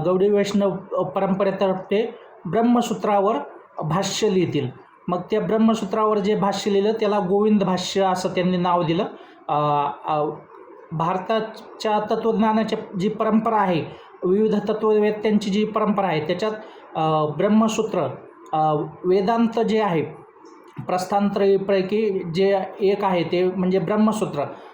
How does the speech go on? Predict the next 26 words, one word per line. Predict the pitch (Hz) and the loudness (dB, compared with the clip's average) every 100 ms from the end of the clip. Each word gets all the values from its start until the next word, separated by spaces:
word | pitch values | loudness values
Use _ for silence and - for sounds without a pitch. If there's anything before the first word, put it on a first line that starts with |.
| - - - | -20 -18 -6
तर | 185 185 | -2 0
वेदांताचे | 180 - 180 185 202 208 208 202 | 0 0 0 0 2 2 0 -2
सार | 196 202 202 | 0 2 2
जे | 190 196 | 2 2
आहे | 180 175 | 2 0
ते | 175 196 320 165 | 0 -2 -2 -4
ब्रह्मसूत्र, | 180 196 190 180 160 175 | 0 2 2 0 0 0
जे | 151 180 | 0 -2
पाचशे | 190 185 - | 0 -2 -2
पंचावन्न | 190 196 190 196 | -2 -2 0 0
सूत्रांचं, | 190 196 190 185 185 196 190 - - - - | 0 -2 -2 -2 0 0 -2 -8 -18 -14 -4
अ, | 156 156 151 147 151 156 - - 170 | 0 0 2 2 0 -2 -8 -8 -4
मालिका | 170 180 180 185 | 0 0 0 0
आहे, | 180 - - - - - | 0 -2 -6 -18 -16 -8
अ, | 160 - | -8 -4
तर | 185 | -4
ती, | 165 - 220 214 - - - - | -4 -2 0 0 -4 -12 -16 -6
त्या | 220 208 | -2 0
ब्रह्मसूत्रावर | 180 214 214 208 214 - 214 214 220 226 - - 170 175 | 2 4 4 2 -4 -2 0 2 2 -2 -6 -8 -4 -2
भ-, | 175 151 | 0 0
भाष्य | 185 196 220 | 0 0 0
विविध | 208 220 202 | 2 2 0
तत्त्ववेत्त्यांनी | - 220 220 208 208 208 202 202 190 | 0 0 2 2 2 0 2 2 4
लिहिलेलं | 180 160 139 | 2 2 0
आहे. | 131 - - - | -2 -8 -18 -16
तर | - | -8